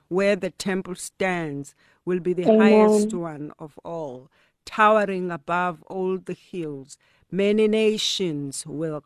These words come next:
Speaker 1: come streaming to it," streaming to the mountain of the light of the sun, of the voice
Speaker 2: Praise the
Speaker 1: of the
Speaker 2: Lord.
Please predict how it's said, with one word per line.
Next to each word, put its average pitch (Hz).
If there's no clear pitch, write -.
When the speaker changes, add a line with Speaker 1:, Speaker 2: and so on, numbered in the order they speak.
Speaker 1:
come 143
streaming 175
to -
it," -
streaming 202
to -
the 165
mountain 196
of 170
the 151
light 175
of -
the 165
sun, 143
of -
the 170
voice 147
Speaker 2:
Praise 214
the 220
Speaker 1:
of 208
the 208
Speaker 2:
Lord. 202